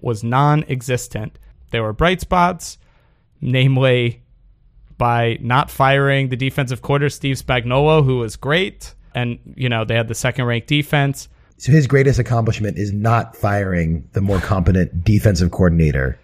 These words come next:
Speaker 2: who works for him. It's become the biggest pet peeve of mine, these, uh, offensive gurus or defensive geniuses who then, when they're the head coach, have a bad offense or a bad defense. It's very
Speaker 1: Yeah.
Speaker 2: frustrating. I don't like this McAdoo character.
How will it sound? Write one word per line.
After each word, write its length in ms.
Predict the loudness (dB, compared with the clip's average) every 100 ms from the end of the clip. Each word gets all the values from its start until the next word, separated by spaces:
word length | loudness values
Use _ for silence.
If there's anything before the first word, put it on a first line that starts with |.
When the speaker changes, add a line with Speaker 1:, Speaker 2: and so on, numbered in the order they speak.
| _ -4
Speaker 2:
who 100 | 0
works 200 | 0 -4
for 120 | -8
him. 220 | -8 -12 _ _ _ _ _
It's 160 | -4 2
become 300 | 2 4 4
the 120 | 2
biggest 380 | 2 2 2 2
pet 180 | 0 2
peeve 180 | 2 0
of 120 | 0
mine, 340 | -4 -4 -4
these, 440 | -4 -2 -4 -8 -8
uh, 340 | -4 -4 -4 -8 _ _ _
offensive 540 | 0 2 2 0 0 0
gurus 520 | 0 0 0 0 -2
or 100 | -4
defensive 560 | -2 -2 -2 -4 -4
geniuses 720 | -2 -2 0 -2 -2 -4 -4 -8 _ _ _ _
who 120 | 0 4
then, 200 | 4 4
when 120 | 2
they're 100 | 2
the 80 | 2
head 220 | 0 -2
coach, 340 | 4 4 2 -2 _ _
have 160 | 0 2
a 60 |
bad 260 | 2 2 4
offense 440 | 4 2 -2 -6
or 180 | -2 0
a 40 | 2
bad 260 | 4 4
defense. 420 | 4 0 -2 -8 -8
It's 140 | -4
very 240 | 2 4
Speaker 1:
Yeah. 80 | 4
Speaker 2:
frustrating. 580 | 2 0 0 -6 -8 -12 _ _ _ _ _ _ _ -2
I 80 |
don't 100 | 2
like 140 | 2 2
this 100 | 0
McAdoo 360 | -2 0 -2
character. 580 | 0 0 0 0 0 -2